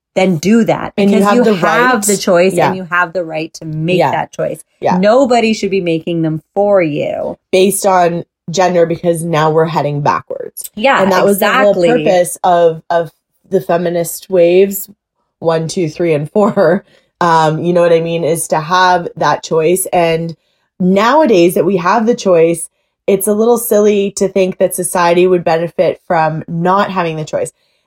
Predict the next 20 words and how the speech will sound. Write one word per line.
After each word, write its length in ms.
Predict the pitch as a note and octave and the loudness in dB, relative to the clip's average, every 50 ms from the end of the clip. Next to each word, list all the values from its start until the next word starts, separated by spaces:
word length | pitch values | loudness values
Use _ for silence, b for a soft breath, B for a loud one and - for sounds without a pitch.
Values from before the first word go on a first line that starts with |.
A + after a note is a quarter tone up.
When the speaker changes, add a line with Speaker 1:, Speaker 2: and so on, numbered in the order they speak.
| _ - | _ -2
Speaker 2:
and, 240 | F#3+ F#3+ F#3 F#3+ - | 0 2 2 2 2
and 200 | F3 F#3 F#3 F3 | 2 2 2 2
removing 360 | F3 F#3 G3 G#3 G3 G3 F#3 | 2 4 4 4 4 2 2
that 120 | F3+ D#3 - | 0 0 -2
choice, 200 | - F3+ E3 - | -2 -2 -2 -2
because 260 | - G3 F#3+ G3 F3+ | -4 -2 -2 -2 0
that's 300 | F3+ F3 F#3 G3 - - | 0 2 0 0 0 -2
kind 140 | - A#3+ A#3+ | -4 -2 -2
of 60 | A#3+ | -2
what 100 | A3+ A3 | 0 -2
he 80 | G#3+ G3+ | -2 -2
says. 340 | - - F#3+ F3+ E3+ E3+ | 0 0 0 0 0 0
He 80 | - E3+ | -4 -8
thinks 280 | D#3+ F3+ F3+ F3 E3 - | -8 -8 -8 -8 -8 -10
that 120 | F3 E3 | -10 -10
society 500 | - F3 E3+ - F3+ E3 D#3+ E3 E3 E3 D#3+ | -10 -10 -8 -4 -2 -2 0 0 -2 -4 -4
would, 440 | E3 E3+ E3 D#3+ D#3 D#3 D#3 D#3 - - | -2 -2 0 0 0 -2 -2 -4 -6 -6
um, 460 | D3+ D#3 D3 D3 C3 C3 C#3 D3+ D#3 _ _ - | -8 -8 -8 -8 -8 -8 -10 -14 -16 _ _ -4
benefit 600 | G3 F3 F#3 E3+ D#3 - F3+ D#3+ D3+ - - - _ - | -2 -2 0 -2 -2 0 0 0 0 0 -4 -8 _ -4
from, 540 | F3+ D#3+ D#3 D3+ D3 D3 D3 D3 D#3 D#3 | -2 -2 -2 -2 -4 -4 -6 -6 -8 -10